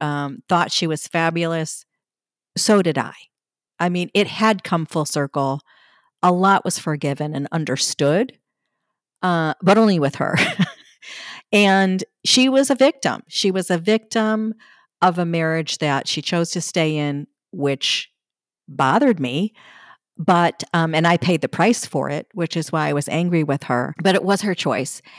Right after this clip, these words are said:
And she was, uh, just the recipient of a lot of emotional and physical abuse. And I saw it. I saw the end result of that. And I also saw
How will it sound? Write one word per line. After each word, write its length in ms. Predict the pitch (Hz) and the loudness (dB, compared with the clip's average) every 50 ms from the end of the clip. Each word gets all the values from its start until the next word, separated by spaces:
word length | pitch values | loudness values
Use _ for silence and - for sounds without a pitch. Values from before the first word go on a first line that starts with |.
| - - _ _ | -20 -20 _ _
And 640 | 180 185 175 170 170 170 165 160 165 165 165 - - - _ _ _ _ _ _ _ _ _ _ _ _ _ _ _ _ | -2 0 2 2 2 2 0 -2 -2 -4 -6 -6 -8 -12 _ _ _ _ _ _ _ _ _ _ _ _ _ _ _ _
she 260 | - - - 202 196 185 | -4 -2 0 0 0 0
was, 580 | 170 190 185 190 185 180 180 175 - - - - - | 2 4 4 6 6 4 4 2 -2 -6 -8 -6 -2
uh, 340 | 139 170 175 170 156 156 - - | 0 0 2 2 2 0 -2 -2
just 240 | 170 - 196 - - | -2 -2 -2 -2 -2
the 100 | 185 165 | -2 -2
recipient 680 | 165 160 - - 175 165 - - 180 156 143 139 - - | -2 -2 -2 -2 -2 -2 -2 -4 -4 -4 -2 -2 -2 -2
of 120 | 165 151 | -4 -2
a 80 | 156 170 | 0 0
lot 300 | 170 165 151 160 160 160 | 2 2 2 4 2 2
of 120 | 160 156 - - | 0 0 -2 -2
emotional 680 | 160 156 151 147 147 151 147 - - 156 147 139 139 135 | -4 -2 -2 -2 -2 -2 -2 -4 -4 -2 -2 -2 -2 -2
and 120 | 139 139 | -4 -6
physical 480 | - 143 139 - 147 - - 147 139 135 | -6 -6 -8 -8 -8 -8 -6 -4 -4 -4
abuse. 600 | 127 139 135 135 131 123 123 135 - - - - _ - - - - _ _ _ _ - | -4 -2 -2 -2 0 0 -2 -4 -6 -8 -12 -14 _ -20 -20 -20 -20 _ _ _ _ -4
And 640 | 175 165 160 156 156 151 151 151 147 151 156 147 - - _ - | -2 0 2 2 0 0 0 0 -2 -2 -4 -6 -8 -10 _ -2
I 260 | 160 160 165 165 156 - _ _ _ _ _ | 0 0 0 0 -2 -6 _ _ _ _ _
saw 420 | - - - - 175 151 143 120 78 | -12 -10 -6 -2 0 2 2 0 0
it. 120 | - - - _ - | -4 -8 -14 _ -8
I 120 | 156 160 | -8 -6
saw 640 | 156 - - 175 147 151 143 143 143 143 143 151 - _ _ _ _ _ _ _ _ _ - | -6 -4 -2 0 0 2 0 0 0 -2 -4 -6 -10 _ _ _ _ _ _ _ _ _ -12
the 200 | 165 160 185 - - | -6 -6 -4 0 2
end 160 | 190 185 180 | 2 2 2
result 420 | 175 165 151 - 165 170 208 - 277 | 0 0 2 2 2 2 2 2 -2
of 120 | 269 - | -2 0
that. 280 | 294 294 294 294 302 - _ _ - - - - _ - | 0 0 2 0 -2 -4 _ _ -20 -20 -20 -20 _ -2
And 160 | 202 208 202 | 0 0 0
I 140 | 196 196 - - | 0 -2 -2 0
also 360 | 190 208 214 - - 214 208 | 0 0 0 0 -2 -4 -4
saw 640 | - - - 202 185 180 180 180 175 175 170 170 | -4 -2 0 2 4 4 4 4 4 2 2 0